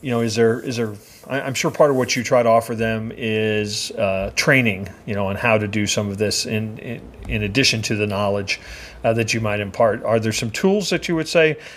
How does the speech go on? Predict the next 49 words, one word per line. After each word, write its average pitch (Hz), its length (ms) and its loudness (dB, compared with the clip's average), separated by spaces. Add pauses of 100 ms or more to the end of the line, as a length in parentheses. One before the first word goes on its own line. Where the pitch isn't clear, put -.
(120)
"Hey, 143 160 2
the, 135 220 0
the, 147 360 -4
every, 156 320 2
anybody 156 380 2
who 127 160 -2
wants 123 360 -2
to, 123 120 -6 (840)
you 113 80 -10
know, - 100 -14 (120)
get 143 200 4
attention 127 600 -2
needs 117 240 -2
to - 100 0
also 131 400 2
start, 113 540 0
you 113 60 -12
know, 104 100 -8
listening 123 520 -2
better 117 380 4
th-, 131 180 0
in 113 120 -2
this 117 200 -2
way, 113 220 2
needs 110 360 -2
to 110 100 -8
start 110 400 0
participating 123 800 0
better 113 240 4
in 110 60 -2
this 110 180 -4
way, 110 160 0
needs 104 240 -4
to 107 80 -4
start 110 320 0
talking 110 340 0
to 101 80 -2
their 98 140 -2
customers 117 500 0
in 113 100 0
this 110 200 0
way"? 110 200 6
Are 104 140 4
there 104 160 2
some 104 240 0 (800)
tools 147 340 4
or 120 60 2
best 113 260 2
practices? 120 600 -4